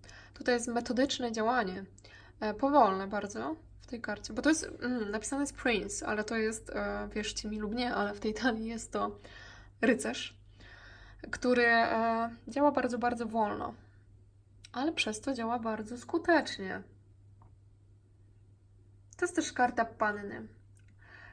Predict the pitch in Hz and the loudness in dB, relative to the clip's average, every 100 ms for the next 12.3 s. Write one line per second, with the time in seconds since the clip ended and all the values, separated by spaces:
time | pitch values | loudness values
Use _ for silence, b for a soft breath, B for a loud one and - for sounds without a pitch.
0 | - - 277 233 220 294 392 294 254 240 | -20 -6 -4 -2 -4 -2 0 0 0 0
1 | 240 - - - - 311 320 269 247 233 | -4 -14 -20 -10 0 2 2 2 2 0
2 | - - - 214 220 220 220 226 B B | -8 -18 -16 -10 -10 -8 -10 -12 B B
3 | B - - 269 262 247 247 294 302 285 | B -20 -12 -8 -6 -6 -4 0 0 -2
4 | 208 202 - 208 208 202 294 320 294 - | -8 -8 -6 -6 -6 -6 -2 -2 -2 -6
5 | 233 220 226 220 190 208 - - 294 415 | -8 -8 -4 -4 -4 -10 -16 -8 -6 -6
6 | - 277 - 320 311 254 226 196 - - | -8 -10 -2 0 0 0 0 0 -6 -8
7 | 226 - 302 285 240 226 220 220 - 233 | -8 -6 -4 -2 -4 -8 -8 -10 -10 0
8 | 233 233 220 214 208 b b b b b | 2 2 0 -6 -8 b b b b b
9 | b b - - 269 494 - 233 226 214 | b b -20 -6 0 0 0 -4 -4 -4
10 | 208 196 196 208 220 240 247 294 294 302 | -6 -6 -8 -8 -4 -4 -2 -2 -2 -2
11 | 302 294 294 302 269 277 294 320 - 220 | -4 -4 -4 -4 -4 -2 0 0 -2 -10
12 | 208 208 220 | -8 -6 -6